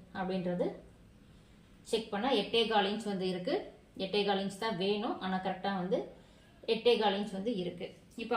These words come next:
ஆம்ஹோல் ரவுண்டும் நமக்கு கரெக்டா இருக்கு. பேக் நெக்ல வந்து பாத்தீங்கன்னா, நான் அப்படியே இதை வந்து ரவுண்ட் பண்ணிக்கிறேன். அடுத்தது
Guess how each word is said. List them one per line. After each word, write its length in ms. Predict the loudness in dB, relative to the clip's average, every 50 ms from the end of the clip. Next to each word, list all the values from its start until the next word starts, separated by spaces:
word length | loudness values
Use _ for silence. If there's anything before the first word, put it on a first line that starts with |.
| 2
ஆம்ஹோல் 360 | 2 2 2 4 4 4 4
ரவுண்டும் 300 | 2 0 0 0 2 2 2
நமக்கு 200 | 2 0 0 -2 0 0
கரெக்டா 260 | 0 0 0 -2 -2 -2 -2
இருக்கு. 220 | -2 -4 -6 -8 -8 -10 -14 -18 -20 -20 -12 -2 2 6
பேக் 340 | 6 8 8 6 4 2 0
நெக்ல 220 | 0 0 0 0 0 0 0
வந்து 140 | 0 0 0 0
பாத்தீங்கன்னா, 340 | 0 -2 -2 -2 -2 -4 -4 -6 -8 -14 -16 -10 -4
நான் 100 | -2 -2
அப்படியே 200 | 0 2 2 2
இதை 100 | 2 2 0
வந்து 180 | 0 2 2 0 0 -2 -6 -6 -2 0
ரவுண்ட் 280 | 0 0 -2 -4 -6
பண்ணிக்கிறேன். 440 | -8 -8 -8 -8 -10 -10 -10 -12 -14 -16 -20 -20 -20 -20 -20 -20 -20 -20 -20 -20 -20 -20 -20 -20 -20 -20 -20 -20 -20 -20 -20 -20 -20 -20 -20 -20 -20 -20 -20 -20 -20 -20 -20 -20 -20 -20 -20 -20 -20 -20 -20 -20 -20 -20 -20 -20 -20 -20 -20 -20 -20 -20 -20 -20 -20 -20 -20 -20 -20 -20 -20 -20 -20 -20 -20 -20 -20 -20 -20 -20 -20 -20 -20 -20 -20 -20 -20 -20 -20 -20 -20 -8 0 4 4
அடுத்தது 340 | 4 4 4 2 2 2